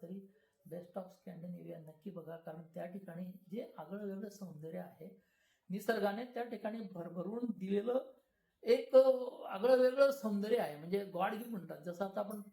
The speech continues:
अ, तिरुपती बालाजीला गेलो तर तिथे पवित्र भूमी आहे, तिथे हजारो लाखो येतात, लोक येतात. आपण काशीला जातो, आपण केदारनाथला जातो, जेवढं तिथे आपण निष्ठा आणि प्रामाणिकपणे जातो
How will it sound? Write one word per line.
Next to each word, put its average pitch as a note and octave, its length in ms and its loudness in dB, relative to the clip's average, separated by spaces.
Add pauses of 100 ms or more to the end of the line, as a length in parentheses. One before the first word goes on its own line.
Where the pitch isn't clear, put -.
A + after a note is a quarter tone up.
(180)
अ, F3 220 -10 (500)
तिरुपती G#3+ 340 -2
बालाजीला G3 460 -4
गेलो F#3+ 360 -8
तर G3+ 40 -10
तिथे F#3+ 320 -10
पवित्र F#3+ 520 -8
भूमी E3+ 260 -10
आहे, E3+ 80 -10
तिथे E3+ 260 -14
हजारो D3+ 340 -12
लाखो D#3+ 320 -12
येतात, D3 320 -16 (180)
लोक D3+ 320 -14
येतात. C#3+ 300 -16 (560)
आपण F3+ 240 -10
काशीला E3+ 440 -8
जातो, D3+ 380 -12
आपण D3 240 -14
केदारनाथला D3+ 640 -14
जातो, C#3+ 280 -20
जेवढं D#3+ 300 -10
तिथे F3+ 420 -10
आपण E3+ 320 -12 (520)
निष्ठा F3 320 -8
आणि F3+ 180 -6
प्रामाणिकपणे E3+ 640 -10
जातो E3+ 240 -10